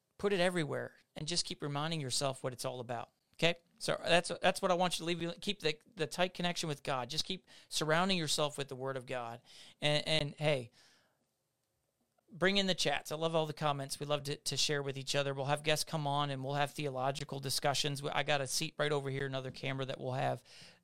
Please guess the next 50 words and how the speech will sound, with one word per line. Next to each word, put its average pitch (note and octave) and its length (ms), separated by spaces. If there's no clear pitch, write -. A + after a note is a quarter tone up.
We'll C#3 160
have C#3 120
people D#3 220
come C#3+ 220
on C3+ 160
and B2 80
talk C3 220
about B2+ 280
God. A2 300
So A#2+ 240
wonderful, F3+ 640
awesome D#3+ 320
stuff D#3 260
coming D#3+ 260
up D3 140
in C#3+ 60
the C3+ 60
future. C#3+ 320
Thank E3+ 220
you D#3+ 120
so D3+ 160
much C#3 180
for C3+ 140
joining. C#3+ 480
Uh, C3+ 120
have D3+ 200
a D3 60
blessed D#3 340
day. E3 140
And C#3 100
hey, D3 140
don't D#3 220
forget, D3+ 360
spend - 260
some D3+ 140
time E3 280
in C#3 80
the C3 60
Bible. B2 440
Pray. B2+ 420
And C3+ 120
there's B2+ 220
one D#3+ 160
thing D#3+ 180
I D3+ 40
want D3 240
you D#3 60
to C#3+ 100
just C#3 240
remember. C3 460